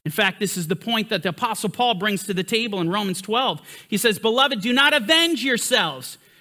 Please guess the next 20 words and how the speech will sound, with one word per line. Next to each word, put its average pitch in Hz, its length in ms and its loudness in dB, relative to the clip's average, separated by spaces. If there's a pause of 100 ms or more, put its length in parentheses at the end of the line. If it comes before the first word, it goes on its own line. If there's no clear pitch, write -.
(220)
but 208 140 6
rather 294 400 6
give 247 240 0
place 302 420 2
to 254 120 -4
wrath, 269 320 4
for 262 180 4
it 262 80 0
is 240 180 -2
written, 233 500 0
'Vengeance 285 760 2
is 254 240 0
mine, 254 560 4
I 240 140 4
will 233 280 0
repay,' 196 400 0
says 156 260 -4
the 160 80 -4
Lord." 147 280 -4 (720)
Oh, 262 340 0